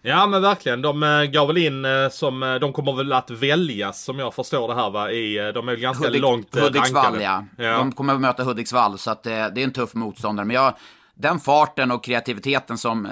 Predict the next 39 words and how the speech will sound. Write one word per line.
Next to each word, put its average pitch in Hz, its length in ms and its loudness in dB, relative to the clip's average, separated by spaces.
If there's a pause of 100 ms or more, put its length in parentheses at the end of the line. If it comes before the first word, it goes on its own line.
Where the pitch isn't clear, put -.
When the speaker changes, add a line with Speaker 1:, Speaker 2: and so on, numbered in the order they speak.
Speaker 2:
som 117 220 -4
de 117 160 -2
visade 120 360 -2
upp, - 300 -6
eh, 104 340 -2 (100)
tycker 117 220 -6
jag, 110 80 0
med 110 140 -2
många 127 500 0
skickliga 113 420 -4
spelare 113 440 -2
som, 110 300 -2 (880)
alltså, 117 300 -6 (160)
jag, 160 320 2
jag 175 260 2
tror 135 120 0
att 123 60 0
de 127 100 -2
kommer 120 180 -2
gå 110 120 -4
till 107 100 -10
kvalserien 117 380 0
och 110 60 -4
kommer 110 180 -4
slå 117 120 -6
ut 110 80 -10
Hudiksvall. 104 480 0
De, 120 180 -2
de 127 160 -4
går 117 100 -2
på 113 100 -6
ett 87 80 -8
jäkla 110 480 0
rus 110 320 -4
nu, 85 160 -14
så 101 100 -8
att 98 120 -10
det 110 160 -6
blir 131 160 -2